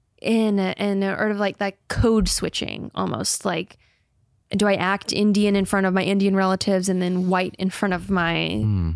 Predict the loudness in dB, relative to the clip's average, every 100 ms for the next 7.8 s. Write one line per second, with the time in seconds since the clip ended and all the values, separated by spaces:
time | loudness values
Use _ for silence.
0 | -2 -2 -2 -2 -2 -2 -2 -4 -4 -4
1 | -4 -6 -4 0 2 4 4 4 4 4
2 | 4 2 0 -2 0 0 0 0 0 2
3 | 0 -2 _ _ -2 -2 -2 -6 -4 0
4 | 0 0 0 0 -2 -8 _ _ _ _
5 | _ _ _ -2 2 4 2 0 -14 _
6 | -6 -4 -2 0 0 0 0 2 0 0
7 | 0 0 0 -2 0 -2 -4